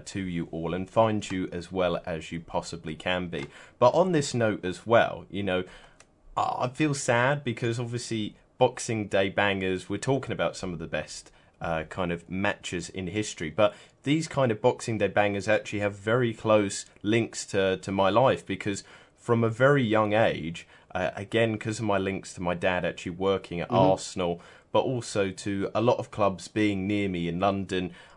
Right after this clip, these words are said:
Speaker 1: I, I'm not too fussy. I just like a good <laughs> football match at the end of the day. Boxing Day bangers, I've been there for a few of them. You know, I've, I've been there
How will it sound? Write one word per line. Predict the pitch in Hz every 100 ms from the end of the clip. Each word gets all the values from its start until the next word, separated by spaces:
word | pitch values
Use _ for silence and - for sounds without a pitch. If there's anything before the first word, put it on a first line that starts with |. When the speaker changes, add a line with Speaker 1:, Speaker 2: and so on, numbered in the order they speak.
| _
Speaker 1:
I, | 104 -
I'm | 127
not | 127 117
too | - 110
fussy. | 101 95 95 - 95 92 - -
I | 113
just | 110 -
like | 98 95
a | 98
good | 87 92
<laughs> | -
football | 135 127 - 120
match | 117 - - 135
at | -
the | 101
end | 90 87
of | 87
the |
day. | 85 85 80 82 - - -
Boxing | - 151 - 131
Day | 117 110
bangers, | 117 120 101 92 92
I've | 135
been | 165 156 123
there | 160 143
for | - 101
a |
few | 95 117 143
of | 135 -
them. | 71 64
You | 92
know, | 101 95
I've, | 107 104 -
I've | 104 101 -
been | 110 107
there | 101 98 92